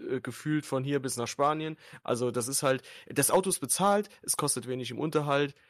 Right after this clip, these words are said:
Ich mach da einmal im Jahr Inspektion, die kostet mich sechzig Euro. Also eigentlich ist es total bescheuert, dann, ähm, das Ding irgendwie abzugeben und dann äh, einen, einen S drei oder R S drei zu kaufen. Also ist eigentlich total Käse.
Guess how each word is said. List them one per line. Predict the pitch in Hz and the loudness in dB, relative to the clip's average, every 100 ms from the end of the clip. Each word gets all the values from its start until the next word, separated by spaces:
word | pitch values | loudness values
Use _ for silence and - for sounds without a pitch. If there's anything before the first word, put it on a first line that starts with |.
| _ _ - | _ _ -8
Ich | 123 | -2
mach | 143 | -2
da | - 135 | 0 2
einmal | 120 135 131 | 2 0 -2
im | |
Jahr | 127 127 | 0 0
Inspektion, | 127 - 120 147 147 | 0 -4 -2 0 0
die | 139 | 0
kostet | - 123 | -4 -6
mich | 120 - | -6 -6
sechzig | 123 - 104 - | -6 -6 -8 -4
Euro. | 135 139 | -2 0
Also | 147 131 120 | 0 0 0
eigentlich | 139 147 | 0 -2
ist | 139 151 | -2 -2
es | 139 | -2
total | 131 - - 139 180 185 | -4 -6 -10 -2 0 0
bescheuert, | 175 - - 147 135 135 - - - _ _ | -2 -6 -2 0 2 -2 -6 -16 -20 _ _
dann, | - 131 131 127 | -2 -2 -2 -6
ähm, | - 127 127 123 127 123 - | -2 0 0 -4 -10 -12 -6
das | 135 131 | -2 0
Ding | 143 131 | 0 -2
irgendwie | 135 127 | 0 0
abzugeben | 120 - 120 120 123 | 0 -2 -4 -4 -4
und | 117 123 - | -6 -8 -4
dann | 120 123 123 | -2 -2 -4
äh, | |
einen, | - 117 120 113 110 | -8 -8 -8 -8 -10
einen | 110 113 | -8 -6
S | - | -2
drei | - 110 | -2 -2
oder | 113 | 0
R | 110 | 0
S | 117 | -2
drei | - 104 | -4 -8
zu | - | -8
kaufen. | 104 98 98 _ - | -12 -14 -16 _ -20
Also | 104 110 | -14 -12
ist | - | -10
eigentlich | 117 117 - | -12 -14 -18
total | - 127 113 _ | -12 -10 -10 _
Käse. | - 135 107 | -10 -8 -8